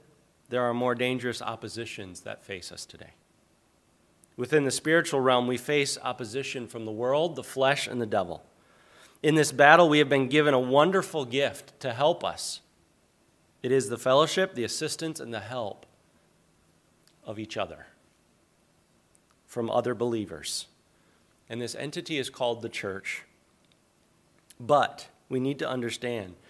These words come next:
that because the church stands for the truth of the gospel, then churches are under great opposition. Our spiritual enemies want to silence Grace Baptist Church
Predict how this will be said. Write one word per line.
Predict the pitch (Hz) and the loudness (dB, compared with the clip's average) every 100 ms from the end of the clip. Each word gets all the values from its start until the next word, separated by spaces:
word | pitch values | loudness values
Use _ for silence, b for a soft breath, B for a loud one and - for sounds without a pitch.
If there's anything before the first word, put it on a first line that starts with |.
| b b - | b b -14
that | 117 | -12
because | 131 127 - 147 156 160 | -10 -12 -8 -2 -2 -2
the | 190 | -8
church | 180 - 143 - | -6 0 0 0
stands | - - 143 147 139 113 101 - - | -4 -2 0 2 2 0 -4 -10 -12
for | - - 135 | -12 0 2
the | 120 | 2
truth | 107 - 151 180 | -2 -2 0 0
of | - 135 | -4 -10
the | 107 | -8
gospel, | 107 110 110 - - 90 - - _ _ _ b b b - | -2 2 2 0 -8 -12 -14 -18 _ _ _ b b b -6
then | 120 127 | -2 -2
churches | - 180 196 - 147 113 | -2 2 2 4 4 2
are | - 147 131 | 4 6 6
under | 147 156 143 131 | 4 2 4 0
great | 113 123 151 135 - | 0 2 2 2 -2
opposition. | 123 120 113 98 110 - 73 69 _ _ _ _ b b b b - | -2 -2 -4 -6 -6 -6 -10 -18 _ _ _ _ b b b b 2
Our | 151 | 4
spiritual | - - - 180 208 208 208 165 | 4 0 6 8 8 8 6 6
enemies | 165 180 170 156 131 | 6 6 6 4 2
want | 131 139 143 143 | 2 4 4 2
to | 143 | -6
silence | 123 - 147 151 143 113 98 - | -4 0 4 6 6 2 -2 -8
Grace | - 117 123 113 | -4 -2 0 -2
Baptist | - 113 107 117 - | -2 -4 -4 -10 -12
Church | - 123 87 - | -10 -10 -8 -12